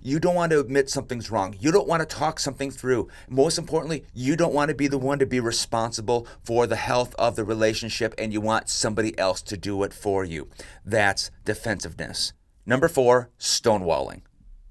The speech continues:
Stonewalling. I u-, I like to use the term ghosting. This happens when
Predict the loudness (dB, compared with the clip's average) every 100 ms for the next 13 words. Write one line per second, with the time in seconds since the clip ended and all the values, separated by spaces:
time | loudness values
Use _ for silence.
0 | -20 -10 -4 -2 2 2 2 0 0 -2
1 | -10 -14 0 2 2 2 -2 2 4 4
2 | 2 -2 -6 -4 -4 0 0 -2 -8 0
3 | 0 0 -2 -6 -8 -14 _ _ _ -20
4 | 0 2 4 2 0 -2 -2 0 0